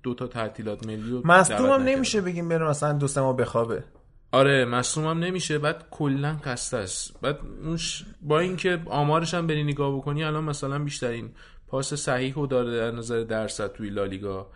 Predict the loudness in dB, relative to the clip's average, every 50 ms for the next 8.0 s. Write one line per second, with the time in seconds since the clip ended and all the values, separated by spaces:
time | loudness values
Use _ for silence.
0 | -20 -20 -20 -20 -20 -20 -20 -20 -14 -6 -2 0 0 0 0 0 0 2 2 0
1 | 0 -2 -2 -2 0 2 2 2 2 2 0 -2 -2 -2 -4 -4 -2 -2 -4 -4
2 | -4 -4 -2 -2 0 0 0 0 -2 -2 -2 -2 -2 -2 -2 -2 -2 -2 -4 -4
3 | -6 -8 -6 -6 -4 -4 -4 -6 -6 -8 -8 -8 -6 -4 -2 -2 -2 0 -2 -4
4 | -6 -8 -8 -6 -6 -4 -2 -2 -2 -2 -2 -2 -4 -2 0 0 -2 -2 -2 -6
5 | -6 -2 -2 0 0 2 0 0 -2 -2 -4 -6 -6 -6 -8 -8 -8 -10 -10 -8
6 | -6 -4 -4 -4 -6 -8 -10 -8 -6 -6 -4 -4 -4 -4 -4 -4 -4 -4 -6 -8
7 | -8 -4 -2 -2 -2 -2 -4 -6 -6 -4 -4 -2 -4 -2 -2 -4 -4 -6 -8